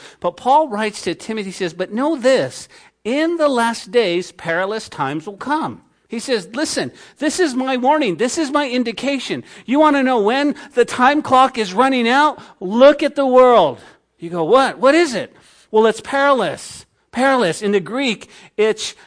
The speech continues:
chaleopos, and what it means is to let down in strength, dangerous, difficult, or stressful times. Wow.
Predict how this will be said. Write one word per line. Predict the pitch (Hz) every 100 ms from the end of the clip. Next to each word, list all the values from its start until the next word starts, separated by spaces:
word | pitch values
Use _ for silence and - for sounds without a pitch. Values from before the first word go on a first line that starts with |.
| _
chaleopos, | - 220 247 233 208 202 196 190 -
and | 196
what | 220
it | 240 214
means | 277 294 214
is | 208 202
to | - 208
let | 196 233 254 196
down | 233 233 220
in | 190
strength, | - - - 254 240 202 208 - - - - _ 180 151
dangerous, | 240 277 277 285 285 277
difficult, | - 254 247 240 233 247 -
or | 214
stressful | - - 233 220 - 208
times. | - 233 220 160 101 - - - _ _ _ _ _ _ _ _ -
Wow. | - - -